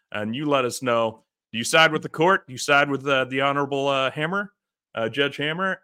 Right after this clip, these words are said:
or, and, uh, and, uh, my esteemed colleague, Sunder Stunks? Or do you think, "Ooh, man, I feel like Clippers got away with one there"? That's where I put it. Sort of in that, I mean, 'cause Keith, we agreed at least that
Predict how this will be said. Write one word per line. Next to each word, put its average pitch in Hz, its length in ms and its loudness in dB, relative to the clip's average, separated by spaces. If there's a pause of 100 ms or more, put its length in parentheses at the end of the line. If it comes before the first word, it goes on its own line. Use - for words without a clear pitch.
or, 110 500 0
and, 117 160 -4
uh, 117 160 2
and, 110 240 -2
uh, 101 240 -6 (140)
my 107 160 -6
esteemed 165 400 -2
colleague, 147 440 0
Sunder 147 300 -2
Stunks? 170 440 -4 (440)
Or 135 100 -2
do 139 60 -2
you 143 80 2
think, 143 340 -2
"Ooh, 143 300 -4
man, 113 280 -4
I - 1040 -20
feel - 120 -6
like 120 160 -4
Clippers 127 320 -4
got 131 160 4
away 147 180 2
with 139 200 -2
one 107 180 -2
there"? 107 240 -4 (540)
That's 156 200 2
where 165 140 6
I 147 140 4
put 127 200 0
it. 120 100 -2 (600)
Sort 196 240 0
of 214 80 0
in 170 120 -2
that, 143 220 2 (100)
I 123 40 -6
mean, 131 220 -2
'cause - 220 -6
Keith, 190 200 -2
we 175 180 0
agreed 117 280 0
at 110 80 -2
least 110 240 -4
that - 140 -2